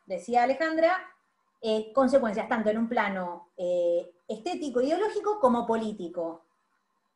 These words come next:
En el plano estético, ideológico, salda este error descriptivo, ¿no? Como dice Alejandra, ¿no? Que implica, eh,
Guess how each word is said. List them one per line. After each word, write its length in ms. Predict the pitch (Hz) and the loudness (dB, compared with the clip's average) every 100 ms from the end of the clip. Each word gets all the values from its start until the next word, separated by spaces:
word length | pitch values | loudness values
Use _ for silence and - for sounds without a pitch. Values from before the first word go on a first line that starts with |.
| _ _ 214 | _ _ -8
En 140 | 214 | -6
el 120 | 220 | -4
plano 420 | 254 262 262 254 254 | 0 2 4 2 0
estético, 440 | - 269 254 247 | -4 -2 -2 0
ideológico, 680 | 254 285 381 349 330 302 - | 2 2 2 -4 0 0 0
salda 360 | - 240 247 226 | -2 0 2 0
este 320 | - 208 196 | 0 0 0
error 260 | 196 254 | 0 0
descriptivo, 880 | 254 247 202 196 - 302 254 226 240 240 | 0 -2 -8 -8 -6 -2 0 0 -2 -6
¿no? 240 | 190 226 240 | -8 -8 -6
Como 180 | 185 202 | -6 -8
dice 200 | 202 208 | -4 -4
Alejandra, 540 | 196 262 254 233 214 | -4 -2 -2 -2 -2
¿no? 340 | 233 370 - - _ _ _ _ _ _ | -2 -4 -6 -16 _ _ _ _ _ _
Que 160 | 254 254 | 6 8
implica, 680 | 254 254 311 294 311 320 370 - _ _ _ _ | 8 2 0 2 2 2 -2 -8 _ _ _ _
eh, 720 | 208 208 202 196 196 196 202 | -2 0 0 0 -2 -4 -10